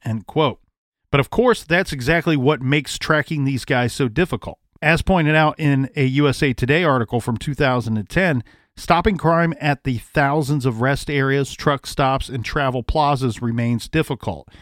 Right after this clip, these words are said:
In part, that's because the responsibility for policing rest areas varies from state to state.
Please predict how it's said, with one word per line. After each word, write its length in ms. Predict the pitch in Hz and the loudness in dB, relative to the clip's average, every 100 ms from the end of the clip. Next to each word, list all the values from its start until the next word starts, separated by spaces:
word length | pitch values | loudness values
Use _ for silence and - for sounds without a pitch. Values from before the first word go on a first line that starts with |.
| _ 156 | _ -6
In 100 | 117 | -2
part, 380 | - 165 156 | 2 2 2
that's 220 | 143 139 - | -2 -2 -2
because 400 | 147 143 139 120 | -2 0 0 -2
the 80 | |
responsibility 960 | 117 110 - 143 143 127 117 185 160 127 | -4 -2 0 0 0 -2 0 0 0 -2
for 220 | 117 135 | -4 -6
policing 680 | 113 - 151 196 - 151 135 _ _ - | -4 -2 0 -2 0 -2 -2 _ _ -4
rest 320 | 117 156 - | 0 0 0
areas 500 | 165 151 151 156 - _ | 0 2 2 0 -2 _
varies 500 | - 113 135 139 143 | -8 -2 0 0 -2
from 220 | - - 123 | -2 -4 -4
state 320 | - 120 113 | -4 -6 -6
to 60 | 117 | -10
state. 380 | - 175 123 | -2 -2 -2